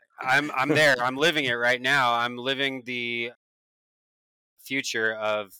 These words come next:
of touch up to A I work, and it's, and it's happening. And,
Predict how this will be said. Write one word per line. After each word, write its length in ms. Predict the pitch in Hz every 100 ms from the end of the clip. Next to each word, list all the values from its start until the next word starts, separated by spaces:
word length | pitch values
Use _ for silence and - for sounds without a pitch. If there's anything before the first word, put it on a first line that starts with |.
| _ _ _ -
of 260 | 107 -
touch 320 | - 131 135
up 220 | 123 107 -
to 180 | 120
A 180 | 107 107
I 160 | 107 104
work, 340 | 101 127 92 107
and 100 | 104
it's, 180 | 104
and 120 | - 113
it's 160 | 110
happening. 480 | 110 120 - 98 95 _ _ _ _
And, 260 | 131 135 127